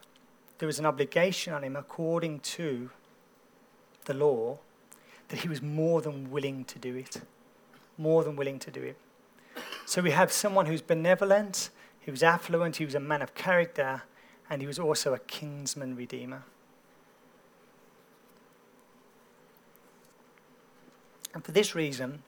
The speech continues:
those characteristics we can again reinforces why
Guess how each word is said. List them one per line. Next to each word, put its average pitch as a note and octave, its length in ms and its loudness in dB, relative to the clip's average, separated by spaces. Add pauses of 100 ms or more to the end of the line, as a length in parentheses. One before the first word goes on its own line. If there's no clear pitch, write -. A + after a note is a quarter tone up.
(560)
those D#3+ 220 4
characteristics D#3 720 -4
we D#3 60 -10
can D3+ 180 -10
again C#3+ 440 -2 (640)
reinforces D#3+ 960 -2
why D3 560 0